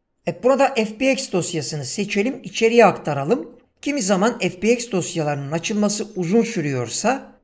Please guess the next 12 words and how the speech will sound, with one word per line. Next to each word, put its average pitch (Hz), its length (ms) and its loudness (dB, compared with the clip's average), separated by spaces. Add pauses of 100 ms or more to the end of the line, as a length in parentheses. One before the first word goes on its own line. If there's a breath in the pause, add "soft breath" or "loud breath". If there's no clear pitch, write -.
(100)
size 262 340 0
tavsiyem 196 580 2
sağ 247 340 2
taraftaki 156 640 -4
Image 226 260 0
Search'ü 208 1000 0
kaldırmanız. 202 840 2 (220)
Ben 262 220 4 (160)
bu 226 220 -4
Image 254 220 0
Search 156 440 -2 (100)
aktifken 202 640 0